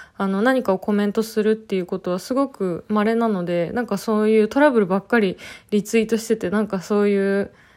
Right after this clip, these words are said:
ちょっとこう、なんだろうな、ニュース、ニュ-、ニュースサイトみたいな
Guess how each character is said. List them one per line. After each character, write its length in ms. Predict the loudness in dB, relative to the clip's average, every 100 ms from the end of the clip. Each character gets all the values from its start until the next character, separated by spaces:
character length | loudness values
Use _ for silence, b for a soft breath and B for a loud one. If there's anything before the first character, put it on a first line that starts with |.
| b _ _ _ _ _
ち 120 | -8
ょ 20 |
っ 20 |
と 100 | -6
こ 460 | -4 0 0 -2 -6 -4
う、 40 | 0
な 80 |
ん 40 | 0
だ 80 | -2
ろ 120 | -6
う 20 |
な、 200 | -10 -12 _ -4
ニ 160 | 2 4
ュ 60 | 2
ー 20 |
ス、 600 | 0 -2 0 0 -2 -8 -6
ニ 140 | -4 0
ュ-、 20 |
ニ 140 | 2 2
ュ 60 |
ー 40 | 2
ス 140 | -2
サ 160 | 0 0
イ 100 | 2
ト 80 |
み 140 | -2 -2
た 140 | -4
い 100 | -4
な 240 | -6 -8